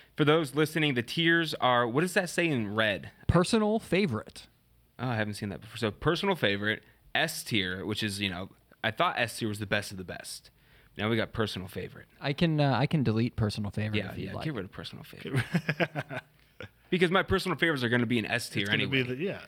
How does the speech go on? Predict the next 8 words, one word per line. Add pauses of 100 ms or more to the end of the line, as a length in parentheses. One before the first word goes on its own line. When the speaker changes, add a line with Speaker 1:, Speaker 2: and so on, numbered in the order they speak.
Speaker 1:
Then
we
got (100)
A,
B, (460)
C,
D,
F,